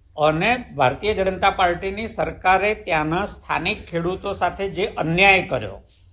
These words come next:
અ, વલસાડ, નવસારી, સુરતમાં એમને નવસો રૂપિયાની આસપાસ ચોરસ મીટરનો ભાવ આપ્યો, જ્યારે અંકલેશ્વર તાલુકાની જમીનનો જંત્રીનો ભાવ એકસો ને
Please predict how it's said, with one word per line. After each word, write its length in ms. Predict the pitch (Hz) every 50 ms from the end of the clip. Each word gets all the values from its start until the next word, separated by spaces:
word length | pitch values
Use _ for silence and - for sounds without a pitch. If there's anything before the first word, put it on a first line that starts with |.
| _ _ _ _ _ _ _ _ _ _ -
અ, 280 | - - 117 120 120 127 131 - 131 127 - _ _ _ _
વલસાડ, 540 | - 127 135 147 135 - - 185 196 208 208
નવસારી, 840 | 220 208 180 160 151 147 143 139 - 190 196 196 202 208 220 220 220 - - - -
સુરતમાં 840 | - 175 170 175 208 226 226 - 202 170 151 131 127 156 - - _ _ _ _ _ _ _ _ _ _
એમને 680 | - 156 147 160 160 165 185 202 208 220 233 - - -
નવસો 440 | 165 147 151 160 165 160 - 226 233
રૂપિયાની 460 | 220 214 214 220 208 202 202 202 220
આસપાસ 560 | 233 - 185 160 - - - 202 196 196 - -
ચોરસ 340 | - 175 170 180 180 - 180
મીટરનો 400 | 185 180 180 185 175 170 180 180
ભાવ 300 | 156 139 143 156 165 170
આપ્યો, 400 | 160 143 131 - 139 156 202 262 - _ _ _ _ _ _ _ _ _ _ _ -
જ્યારે 400 | 127 131 156 165 170 185 196 208
અંકલેશ્વર 680 | - - 165 156 147 160 220 254 247 - 240 254 240
તાલુકાની 640 | 240 - 165 165 175 185 175 185 185 185 190 208 214
જમીનનો 720 | 180 165 156 160 170 185 190 190 185 190 180 156 139 139
જંત્રીનો 580 | 143 139 143 147 151 156 - 180 190 185 196 185
ભાવ 300 | 156 143 156 180 185 185
એકસો 420 | 165 143 - - - - 196 196
ને 380 | 190 170 160 156 170 - -